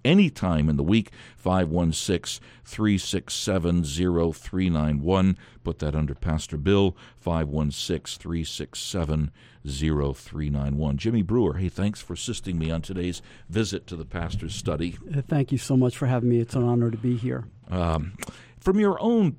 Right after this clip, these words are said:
Speaker 1: counseling, especially from your counseling in connection with the Suffolk County Police Department, Jimmy,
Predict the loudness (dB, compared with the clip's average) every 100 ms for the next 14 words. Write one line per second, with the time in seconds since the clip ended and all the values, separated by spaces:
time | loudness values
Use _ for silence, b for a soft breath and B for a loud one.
0 | -6 -4 0 0 -2 -4 -4 -4 -4 -4
1 | -4 -6 -4 -4 -4 -4 -2 -2 -4 -4
2 | -4 -4 -4 -2 -2 -4 -6 -6 -6 -6
3 | -4 -4 -8 -6 -2 -2 -4 -6 -4 -6
4 | -6 -10 -4 -4 -4 -6 -4 -2 0 0